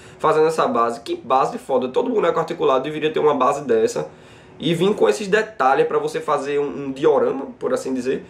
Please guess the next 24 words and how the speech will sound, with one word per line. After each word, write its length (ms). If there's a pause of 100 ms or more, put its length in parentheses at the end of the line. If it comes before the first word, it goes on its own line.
(140)
muito 280
foda. 260
E 60
eu 100
tô 140
pretendendo, 680
pretendendo 480
não, 260
já 260
fiz 200
pré-order 420
de 120
tudo 220
nesse 160
caralho, 280 (340)
<laughs> 340
pegar 500
o, 840
o 100
trio 400
inicial 800 (640)
da 140
primeira 360
geração 800